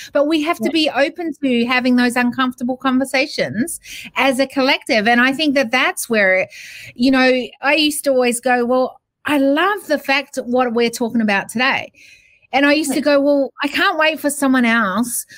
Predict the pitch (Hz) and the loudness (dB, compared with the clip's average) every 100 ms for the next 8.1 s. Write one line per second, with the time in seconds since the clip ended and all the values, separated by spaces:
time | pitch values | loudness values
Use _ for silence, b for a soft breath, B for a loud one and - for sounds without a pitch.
0 | B - 277 254 269 285 277 277 - - | B -2 2 2 2 2 0 -2 -8 -2
1 | 233 - - 214 180 180 226 B B - | -2 -2 -4 -2 0 -2 -2 B B -2
2 | 262 240 247 285 262 - 220 185 190 196 | 2 2 0 0 0 -2 -2 -2 -2 0
3 | 190 - 208 220 208 208 226 - 208 226 | -2 0 0 0 0 0 -2 -2 0 0
4 | 233 247 226 220 240 240 226 226 233 247 | 0 0 0 0 2 4 4 2 0 0
5 | 233 233 226 226 233 233 226 226 226 - | 2 2 2 2 2 4 2 2 -2 -2
6 | 277 285 277 262 254 277 233 254 240 - | -2 2 2 2 0 -2 2 0 -2 -4
7 | 254 277 381 508 247 196 254 269 285 285 | -2 0 -2 0 0 0 -2 2 2 2
8 | 277 | -4